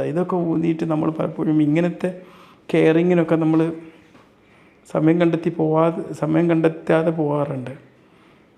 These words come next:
അതൊന്നല്ല, ഇതൊക്കെ തന്നെയാണ് ജീവിതത്തിലെ വലിയ സമ്പത്ത്. ആ മകനും ഉപ്പയും തമ്മിലുള്ള ആത്മബന്ധം തന്നെയാണ് വലിയ സമ്പത്ത്. ഉപ്പ കഴിഞ്ഞ ഒരു അഞ്ചാറ് മാസം മുമ്പ് വരെ നമ്മൾ ഹോസ്പിറ്റലിൽ വന്ന് എനിക്കിപ്പോഴും ഓർമ്മയുണ്ട്. വരുമ്പോൾ വളരെ ക്ഷീണിതനായി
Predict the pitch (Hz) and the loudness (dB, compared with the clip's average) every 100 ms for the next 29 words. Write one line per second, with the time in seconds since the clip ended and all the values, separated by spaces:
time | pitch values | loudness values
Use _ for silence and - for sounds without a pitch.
0 | - - 165 143 139 131 139 151 160 175 | -18 -12 -8 -6 -6 -6 -4 -6 -2 0
1 | 170 170 151 147 135 139 147 135 131 - | 0 0 0 0 -2 -4 -4 -4 -6 -8
2 | 131 127 - - _ _ - - - - | -10 -12 -14 -20 _ _ -20 -20 -20 -20
3 | - 147 147 143 147 160 156 - 151 156 | -8 -4 0 0 2 2 0 2 2 2
4 | 151 147 143 - 151 156 147 156 143 139 | 0 0 -2 -6 -10 -8 -6 -4 -4 -4
5 | 135 127 131 123 139 127 131 - - _ | -4 -6 -8 -10 -10 -12 -14 -18 -20 _
6 | _ _ _ _ _ _ _ - - 147 | _ _ _ _ _ _ _ -20 -14 -6
7 | - 143 151 156 151 156 175 165 160 160 | -4 0 0 0 0 0 2 0 0 -2
8 | 175 165 160 165 160 165 175 175 - - | -2 0 -2 -2 0 2 0 -2 -10 -20
9 | - _ _ _ _ _ - 170 160 160 | -20 _ _ _ _ _ -6 0 2 0
10 | 165 175 165 165 165 165 - 175 175 156 | -6 -4 0 0 -2 -4 -4 0 0 0
11 | 139 131 117 127 - _ - - 139 147 | -4 -8 -10 -16 -20 _ -8 -4 -2 -2
12 | 151 156 160 156 156 147 151 156 151 | 0 0 -2 -4 -4 -2 0 0 0